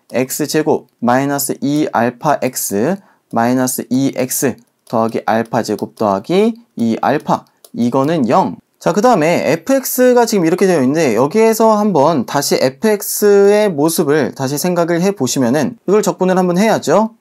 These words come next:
그래서 이분의 삼에 삼분의 X 세제곱 빼기 알파 X의 제곱 빼기 X의 제곱 더하기 알파 제곱 X 더하기 이 알파 X 이렇게 되고 적분상수 이제 C가 들어가게 되겠죠.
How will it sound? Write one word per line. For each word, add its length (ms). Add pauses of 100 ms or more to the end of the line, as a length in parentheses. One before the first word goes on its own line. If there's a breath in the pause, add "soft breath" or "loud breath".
(160)
그래서 220
이분의 420
삼에 560 (300 loud breath)
삼분의 580
X 320
세제곱 640 (180)
빼기 500
알파 440
X의 360
제곱 520
빼기 580 (260 loud breath)
X의 400
제곱 360 (100)
더하기 360
알파 440
제곱 380
X 500
더하기 640 (300 loud breath)
이 180
알파 400
X 380 (260)
이렇게 400
되고 280
적분상수 920
이제 120
C가 520
들어가게 340
되겠죠. 380